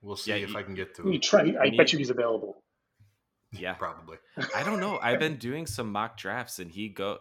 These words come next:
Speaker 2: it, it, because of the two Q B thing, he goes, like, by the fourth round or so. But,
Speaker 3: So
Speaker 2: um, you need to get, do, like, a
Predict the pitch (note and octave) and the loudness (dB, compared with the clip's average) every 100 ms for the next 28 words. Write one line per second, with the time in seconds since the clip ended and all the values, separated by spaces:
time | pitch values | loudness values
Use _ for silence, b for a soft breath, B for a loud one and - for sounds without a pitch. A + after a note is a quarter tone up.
0 | - F#2+ - G2+ G2+ G#2+ F#2 A2 A#2 A2+ | -10 -12 -10 -10 -8 -10 -6 -6 -6 -10
1 | - A2+ G2 - G#2 E2+ G2 - D#2+ D#2+ | -8 -10 -10 -10 -12 -10 -12 -12 -14 -10
2 | G2+ G#2 G#2 C#3+ F#2+ - - - F2+ F2 | -10 -6 -6 -6 -8 -12 -14 -8 -6 -4
3 | F2+ F2+ F2+ F2 E2+ - F#2+ F2 F#2 G2 | -4 -4 -4 -6 -10 -12 -12 -10 -12 -12
4 | D#2+ - B1+ - _ b b b b - | -14 -16 -18 -20 _ b b b b -8
5 | - G#2+ G2+ G2 F2 E2 - _ _ _ | -2 2 2 0 -2 -6 -12 _ _ _
6 | _ _ _ _ - F#2+ A2 B2+ C3+ D3 | _ _ _ _ -10 -6 -4 -6 -8 -8
7 | A2 D#2+ F2 E2+ - F2 E2 E2 - C#2+ | -8 -8 -10 -10 -10 -8 -6 -8 -8 -12